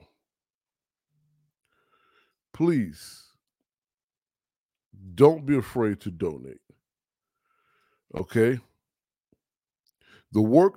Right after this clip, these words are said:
that we engage in takes time and money. That's why there's a lot of grants, and that's why there's even more people applying for the grants. And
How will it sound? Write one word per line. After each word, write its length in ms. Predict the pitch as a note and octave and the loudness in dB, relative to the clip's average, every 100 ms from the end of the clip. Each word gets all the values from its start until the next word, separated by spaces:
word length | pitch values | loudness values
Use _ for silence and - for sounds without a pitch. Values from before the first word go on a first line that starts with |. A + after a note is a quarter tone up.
| B2+ | 2
that 180 | C3+ C3 | 2 2
we 240 | A#2+ C#3+ | 2 2
engage 640 | A#2+ G2+ G2+ B2 A2+ F#2 | 0 0 0 0 -2 -4
in 240 | G2 F#2+ F#2+ - | -6 -6 -8 -10
takes 680 | A2 G2+ G2 - - - _ _ _ _ _ _ _ _ - | -6 -4 -6 -14 -20 -20 _ _ _ _ _ _ _ _ -10
time 540 | A#2+ C3 D3 D3 C#3+ - C3 | 0 2 2 0 -4 -6 -2
and 180 | A#2 | 0
money. 400 | A2+ A2+ G#2 F2 D#2+ | 4 4 4 0 -2
That's 320 | G2 A2 - | -2 -2 -2
why 240 | A2 A2 | 0 0
there's 280 | G#2+ A2+ A2 | 0 -2 -2
a 40 | G#2+ | -2
lot 260 | G#2+ G#2+ | -2 0
of 120 | A2 | -4
grants, 840 | F2+ G#2 A2+ A2 - - - - - _ _ _ _ _ _ _ | -4 0 0 -2 -6 -20 -20 -20 -20 _ _ _ _ _ _ _
and 160 | A#2 G#2+ | 0 2
that's 220 | A2 A2+ | 2 2
why 220 | A#2+ G#2+ | 0 2
there's 360 | G#2+ G#2+ G#2 - | 0 -2 -6 -8
even 280 | C3+ A2 G#2+ | -8 -4 -4
more 220 | A2+ B2+ | -2 -2
people 400 | B2 - C3 G#2 | -4 -4 -4 -2
applying 500 | G#2 - B2 A#2+ A2+ | -4 2 6 6 4
for 160 | F#2+ G2+ | 0 -4
the 80 | F2+ | -4
grants. 880 | E2 F2+ F2 - _ - - - _ _ _ _ _ _ _ _ _ _ _ _ _ | -2 -4 -4 -8 _ -20 -20 -20 _ _ _ _ _ _ _ _ _ _ _ _ _
And 320 | C3+ A#2 G#2+ | 2 4 2